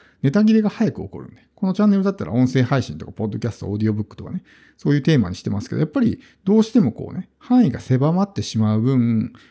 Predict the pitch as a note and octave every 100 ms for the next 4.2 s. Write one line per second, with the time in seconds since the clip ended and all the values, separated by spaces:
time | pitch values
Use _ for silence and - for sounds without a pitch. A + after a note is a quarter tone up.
0 | _ - C3 C3+ D#3+ F#3+ F3+ E3+ D#3+ F3
1 | C#3+ D3+ C#3+ D#3 - - A2+ F2 D2+ -
2 | - - B2 A#2+ D#3+ A3 A3 A3 G3 D3+
3 | D#3 E3 E3 D#3+ E3 C#3+ - - - E2
4 | D3 -